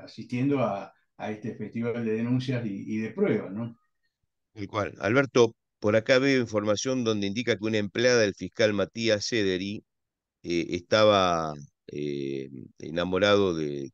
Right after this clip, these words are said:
Speaker 2: que, que recordemos, enamorado de su informante Ortigala. Recibía flores esta mujer de, de Cantero, que está detenido, digo, desde la cárcel le mandaba flores. ¿Esto es así? Eh,
Speaker 1: Sí.
Speaker 2: ya, ya es, ya resulta hasta increíble, ¿no? Estas cosas.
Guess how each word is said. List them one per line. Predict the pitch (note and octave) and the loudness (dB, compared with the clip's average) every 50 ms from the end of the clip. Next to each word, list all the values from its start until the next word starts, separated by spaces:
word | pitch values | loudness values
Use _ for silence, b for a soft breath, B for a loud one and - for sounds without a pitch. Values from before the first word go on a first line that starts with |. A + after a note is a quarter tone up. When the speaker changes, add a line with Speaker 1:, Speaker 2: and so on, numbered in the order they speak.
| _ _ _ | _ _ _
Speaker 2:
que, | - D#2 D2 B1+ D2+ | -14 -12 -12 -10 -10
que | D2+ C#2 C2 | -12 -12 -12
recordemos, | C#2+ D2 D2+ F2 F2+ G#2+ G#2+ F2+ E2+ D#2+ | -12 -10 -8 -4 -2 0 0 0 -2 -2
enamorado | D#2+ D2+ D#2 E2 F2+ F#2 F2+ | -4 -4 -2 0 0 2 0
de | F2 E2 | 0 -2
su | - - D#2 D#2 D#2 | -6 -10 -8 -8 -8
informante | D2+ - - E2 E2 F2 G2 G2 F#2+ D#2 - E2 D#2 D2 D2 - _ b b b b b b b b - | -8 -8 -6 -6 -4 -2 -2 -2 -2 -4 -6 -6 -6 -6 -8 -10 _ b b b b b b b b -4
Ortigala. | - E2+ F2 F2 - - A2 A2+ A2+ G#2 G2 F#2+ G#2 - - _ _ _ _ _ _ _ _ _ | -2 -2 -2 -2 -2 -2 2 4 4 6 6 4 2 0 -4 _ _ _ _ _ _ _ _ _
Recibía | - - G#2+ A#2+ A2+ - - B2+ D3 E3+ E3 D3+ | -4 0 0 2 2 2 2 2 4 4 4 2
flores | - D3+ D3+ D3 B2+ A2 G2+ - - | 2 2 2 2 2 2 0 -2 -4
esta | B2 A#2 - A#2+ | -4 -2 -2 -2
mujer | G#2+ G#2+ F#2+ - A#2+ B2+ C#3 C#3 C#3 | -2 -4 -6 0 2 2 2 2 2
de, | A#2 G#2+ G2+ F#2+ F2+ F2 E2 E2 - - | 2 2 2 2 2 0 -2 -4 -6 -8
de | - E2 G2 F#2 | -10 -8 -8 -4
Cantero, | - G2+ G2+ G2+ - - E3 D3+ A#2+ G2+ F2 D#2+ D#2+ E2+ _ _ _ | -2 -2 -2 0 2 2 4 4 4 2 0 0 -2 -8 _ _ _
que | - | -12
está | F2 - - A2 | -6 -2 2 2
detenido, | G#2 G2+ E2 - G#2 B2 D3 C3+ A2+ | 2 2 2 0 0 0 0 0 0
digo, | G2+ G2+ G2 F#2+ F2+ | 0 0 0 0 -2
desde | F2+ F2 F2 F2+ E2+ | -2 -2 -4 -4 -2
la | F2 F2 | -4 0
cárcel | - C3 C3 C3 - - G#2 | 2 2 2 2 0 -2 -4
le | F#2 F2 | -2 -2
mandaba | F2 F2 G2+ A2 G#2 G2 - | -2 0 2 2 2 2 2
flores. | - C3+ C#3 B2 G2+ F#2 - A2+ | 0 0 0 0 0 0 -2 -4
¿Esto | B2 A#2 - G#2 | -6 -6 -6 -6
es | - F2 | -6 -4
así? | F2 - - C#3+ D#3 D#3 C3+ G#2+ F2 D#2+ C2+ - - _ _ _ _ _ _ _ _ _ _ | -4 -2 -2 -2 0 0 -2 -2 -4 -6 -10 -14 -18 _ _ _ _ _ _ _ _ _ _
Eh, | - - E2 D#2 D2+ | -8 -6 -4 -4 -2
Speaker 1:
Sí. | - C#3 B2+ - - | 0 0 0 0 2
Speaker 2:
ya, | F#2 F2+ F2+ D#2 | 2 2 2 2
ya | - - G#2+ G#2+ | 2 2 4 4
es, | A2 B2 - - _ B B B B B | 4 2 0 -4 _ B B B B B
ya | - A#2 A#2+ A#2 | 2 4 4 6
resulta | G#2+ A2 G#2 - - C3+ C3+ A#2 C#3 B2+ A2+ G#2 | 4 2 0 -2 -2 -6 0 2 4 6 6 6
hasta | F#2+ - - G#2 G2 | 4 4 2 0 0
increíble, | F#2 - - B2 D#3+ E3 B2+ G2+ F#2 F2+ | 0 0 2 2 4 4 2 0 -2 -4
¿no? | G2 G#2+ | -4 -6
Estas | G2+ - G2 - | -6 -8 -10 -8
cosas. | - F#2 E2 D2+ - C#2+ - - - | -8 -8 -8 -6 -6 -8 -8 -10 -12